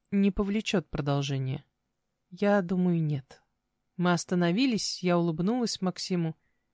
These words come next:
и теперь я положила свою ладошку ему на щеку. «Ты правда хороший. Но я не стремлюсь ни к отношениям, ни к чему-то такому».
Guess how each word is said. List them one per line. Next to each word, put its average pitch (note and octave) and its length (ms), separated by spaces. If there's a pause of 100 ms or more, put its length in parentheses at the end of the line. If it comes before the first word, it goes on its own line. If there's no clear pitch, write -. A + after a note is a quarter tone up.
(120)
и G#3 100
теперь A3+ 300
я G#3+ 200
положила E3+ 540
свою E3+ 340
ладошку E3+ 540
ему F3+ 340
на D#3+ 180
щеку. - 420 (720)
«Ты G3 40
правда G#3+ 300
хороший. - 640 (640)
Но F#3+ 120
я A#3+ 180
не B3+ 120
стремлюсь C4+ 560
ни F#3+ 80
к - 100
отношениям, G3+ 760
ни G#3 80
к - 80
чему-то A3 380
такому». E3 600